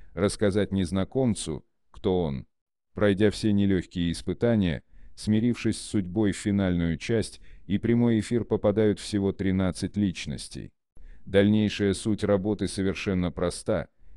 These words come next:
ведь им необходимо каждый последующий выпуск работать сразу над двумя вопросами, где слабый уезжает домой, а сильнейший получает иммунитет на следующую неделю, чем усовершенствует шансы на победу.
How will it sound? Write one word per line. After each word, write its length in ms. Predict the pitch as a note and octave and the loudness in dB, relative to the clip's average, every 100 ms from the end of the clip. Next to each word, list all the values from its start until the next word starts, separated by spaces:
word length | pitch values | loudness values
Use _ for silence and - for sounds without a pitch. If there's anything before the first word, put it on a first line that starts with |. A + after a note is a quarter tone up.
| - | -4
ведь 220 | F2+ G#2+ | -2 2
им 120 | B2 A#2 | 2 4
необходимо 600 | A2+ G#2 A2+ G#2+ A2 G#2+ | 2 2 2 4 2 2
каждый 360 | A#2 G2 G#2 G2 | 0 2 0 2
последующий 720 | G2+ - A2 F#2+ F#2 - G2 | 2 4 0 2 -2 0 0
выпуск 460 | G2 G2 F#2 - - | 0 0 -2 -4 -2
работать 580 | F2+ G2+ B2+ D#2 - _ _ | -2 0 -2 -2 -8 _ _
сразу 420 | - - B2 A#2+ | -8 2 2 4
над 240 | B2 A#2 G2 | 4 2 2
двумя 360 | A2 A#2+ A2+ | 2 4 4
вопросами, 760 | G2 F#2+ A#2 C3 - F#2+ C#2+ - _ _ - | 2 2 0 -2 0 -2 -4 -8 _ _ -10
где 220 | E2+ A2 | 0 2
слабый 380 | A#2+ B2 A#2 A2+ | 4 2 4 2
уезжает 600 | G#2 F#2+ F#2+ G#2 F2+ D2+ | 2 0 2 2 2 2
домой, 500 | F2+ E2+ G2 F#2+ - - - - E2+ | 0 2 2 0 -4 -12 -18 -10 -2
а 100 | F2+ | 0
сильнейший 840 | - G2+ G#2+ B2 F#2+ - D#2 - _ _ - | 2 2 4 4 2 -2 -8 -8 _ _ 0
получает 520 | A2 A#2 C3+ B2 A#2+ | 2 2 2 2 4
иммунитет 540 | A2+ A2+ A2 C3 A#2 | 4 4 2 0 0
на 140 | G#2+ G2+ | 0 0
следующую 680 | A2 G#2+ F#2 F2 - G2 | 2 2 0 -2 -2 0
неделю, 600 | F#2+ G2 F2+ A#2 F#2+ C#2+ - - - | 2 2 2 2 2 -2 -8 -18 -8
чем 220 | - A#2 | 0 2
усовершенствует 840 | A2 A#2+ G#2+ G2 G#2+ F#2+ - F2+ E2+ | 2 2 0 0 0 -2 0 -2 -2
шансы 460 | - F#2+ F2+ - | -2 0 0 -2
на 100 | F#2+ | -2
победу. 560 | F2+ F#2+ D#2+ C#2+ - | 0 0 0 -6 -8